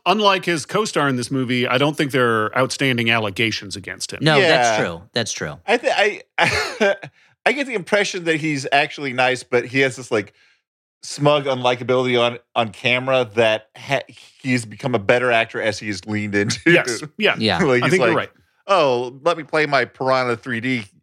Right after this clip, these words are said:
Speaker 3: style characters,"
Speaker 1: Yeah.
Speaker 3: or whatever, but
Speaker 2: Yeah,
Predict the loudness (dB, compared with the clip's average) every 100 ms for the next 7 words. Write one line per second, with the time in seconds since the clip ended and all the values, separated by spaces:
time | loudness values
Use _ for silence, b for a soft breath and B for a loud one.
0 | _ -16 -2 0 2 0 0 0 0 -2
1 | -4 -4 -2 0 2 2 -2 -6 -4 -4
2 | -4 _ _ _ _ -2 0